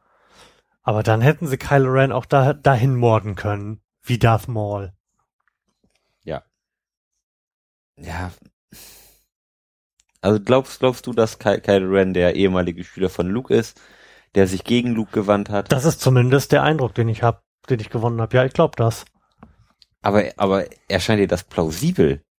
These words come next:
Speaker 2: von, an, anhand dessen, was du jetzt von Kylo Ren gesehen hast, dass er da in irgendeiner Form mächtig genug gewesen wäre,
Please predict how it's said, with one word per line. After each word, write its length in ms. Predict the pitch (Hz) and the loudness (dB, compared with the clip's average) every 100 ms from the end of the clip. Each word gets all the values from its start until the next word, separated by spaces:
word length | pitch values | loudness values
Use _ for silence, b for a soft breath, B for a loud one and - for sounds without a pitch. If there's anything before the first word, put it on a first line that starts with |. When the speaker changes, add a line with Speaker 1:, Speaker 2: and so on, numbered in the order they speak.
| _ | _
Speaker 2:
von, 340 | _ 101 92 | _ -2 0
an, 440 | 65 - 98 92 - | -6 -4 -2 -2 -2
anhand 300 | 98 95 92 | -2 0 2
dessen, 320 | 101 - 98 | 0 0 0
was 220 | 92 87 | 2 0
du 80 | - | 0
jetzt 260 | 92 90 - | 0 0 -2
von 240 | - 85 | -6 -6
Kylo 300 | - 95 90 | -2 0 2
Ren 240 | 90 92 | 2 0
gesehen 400 | 92 87 101 110 | -2 -2 0 0
hast, 260 | 90 87 - b b b b b b b - | 0 -2 -6 b b b b b b b -6
dass 160 | 92 | -2
er 80 | 95 | 2
da 200 | 90 90 | 4 4
in 140 | 80 78 | 2 0
irgendeiner 420 | 98 101 87 90 | -2 -2 -2 -2
Form 280 | - 90 87 | -2 -2 0
mächtig 420 | 113 139 147 131 | 0 -2 -8 -12
genug 300 | 92 82 90 | -12 -12 -10
gewesen 540 | 87 80 87 82 80 | -10 -4 -4 -4 -4
wäre, 240 | - 80 | -2 -2